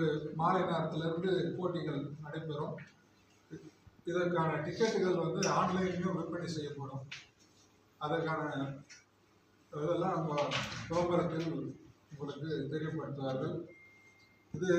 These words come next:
திருப்பத்தூருக்கு எப்படி நமது தூய்நெஞ்ச கல்லூரி ஒரு பெரும் அடையாளமோ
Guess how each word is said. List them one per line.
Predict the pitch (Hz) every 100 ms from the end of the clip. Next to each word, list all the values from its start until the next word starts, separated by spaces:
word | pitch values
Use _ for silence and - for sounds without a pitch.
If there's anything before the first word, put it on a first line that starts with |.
| 170
திருப்பத்தூருக்கு | 185 196 233 - 208 190 180 208 208 208 202 - - 165
எப்படி | 190 190 185 175 139 131 - - - _ - _ _ _ _ _ _ -
நமது | 165 165 165 156 160
தூய்நெஞ்ச | 190 190 175 175
கல்லூரி | 170 165 165 160 139 - - - - 160
ஒரு | 151 -
பெரும் | 170 185 180
அடையாளமோ | 170 165 156 151 165